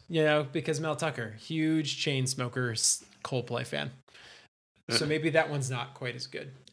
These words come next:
Speaker 1: But the <laughs> rest of them are fantastic. He's got the Chainsmokers and All Around the Watchtower, the Hendrix version, on the same playlist. So he
Speaker 2: Well,
Speaker 1: takes
Speaker 2: you're not, you're not doing
Speaker 1: risks.
Speaker 2: the Dylan version.
Speaker 1: <laughs>
Speaker 2: I,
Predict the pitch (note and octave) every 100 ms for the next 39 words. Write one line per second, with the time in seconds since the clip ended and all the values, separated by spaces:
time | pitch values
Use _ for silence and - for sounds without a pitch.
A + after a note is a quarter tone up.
0 | C#3+ F3+ - G#3+ - A3+ A3+ A3 G3+ E3
1 | D#3+ C3+ C3 A2 - C3 - - - -
2 | G#3 G#3 G3+ A3 G3+ F3+ - G#3+ A#3+ A#3
3 | B3 A3+ G#3+ G3 F3 D#3+ D#3 E3+ E3 D#3+
4 | D#3 C#3 C3+ C3+ C3 C3 A#2 A2+ G#2+ -
5 | - C3 C3 D#3 D3 C3+ C3 A#2+ A#2 A2+
6 | A#2 A2 G#2+ _ _ _ - C#3+ C3+ B2+
7 | - C#3 C3 C3 A#2 A2 A#2+ - - -
8 | C3 A2+ A2 - _ _ _ - - -
9 | E3 C3 A#2 A#2+ C3+ B2+ C#3+ B2+ B2+ C3+
10 | C3+ C3+ G#2 F2+ G2 E2+ D#2 D#2+ D2+ C#2+
11 | D#2+ - - - - _ _ - - -
12 | - - - B3 - - - D#3